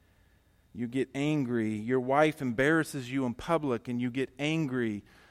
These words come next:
Sometimes that anger is fast and hot, and sometimes that anger slowly simmers to a boil.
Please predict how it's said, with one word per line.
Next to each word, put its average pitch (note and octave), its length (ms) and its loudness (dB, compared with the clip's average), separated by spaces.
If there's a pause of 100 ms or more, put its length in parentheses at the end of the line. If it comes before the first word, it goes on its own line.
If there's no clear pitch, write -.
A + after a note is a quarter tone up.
(120)
Sometimes G3 720 0
that D#3 240 4
anger D3 420 -2
is G#2+ 140 -6
fast F#3+ 560 0
and C#3 120 -4
hot, G#3+ 460 0 (460)
and C3 160 -4
sometimes G3 560 -2
that E3 220 4
anger D#3 340 -2
slowly D#3 880 0
simmers C3 720 -4
to B2 140 -6
a A2+ 40 -6
boil. G#2 540 -6